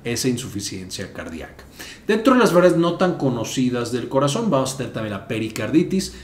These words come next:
que de pronto se ha puesto un poco de moda porque el covid, la infección por este virus, causa pericarditis y algunas vacunas, mucho menos frecuente, pero también pueden llevar en alguna población seleccionada a,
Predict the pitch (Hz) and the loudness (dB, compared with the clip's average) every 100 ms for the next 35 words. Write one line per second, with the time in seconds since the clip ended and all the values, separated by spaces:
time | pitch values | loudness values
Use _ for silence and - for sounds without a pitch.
0 | - 113 104 120 104 110 117 107 110 101 | -12 -10 -6 -6 -6 -6 -6 -6 -6 -6
1 | 104 98 98 101 107 151 160 147 117 104 | -8 -8 -8 -6 -2 2 2 0 -2 -4
2 | 120 - 98 92 98 131 139 101 95 - | -6 -8 -10 -10 -2 0 0 -2 -8 -10
3 | 95 101 95 - 104 107 123 123 - - | -10 -8 -10 -8 -6 -4 -4 -6 -12 -20
4 | - 110 107 110 104 113 135 139 170 143 | -10 -6 -4 -6 -6 -4 2 4 4 4
5 | 165 - - - 185 196 - 131 127 139 | 0 -2 -10 -2 2 2 2 2 4 4
6 | 139 175 220 233 220 - 117 123 123 113 | 4 4 2 2 0 -2 -6 -4 -4 -4
7 | 120 143 156 190 185 - 113 - - - | -4 -4 0 0 0 -2 -2 -6 -12 -12
8 | 95 110 104 113 107 101 107 117 - - | -8 -6 -6 -4 -4 -2 -2 -4 -12 -18
9 | - 117 117 95 95 98 110 104 95 87 | -10 -6 -6 -8 -8 -6 -8 -8 -8 -8
10 | - 101 95 92 87 107 117 101 - 101 | -8 -8 -10 -12 -10 -8 -6 -6 -8 -6
11 | 107 - | -6 -8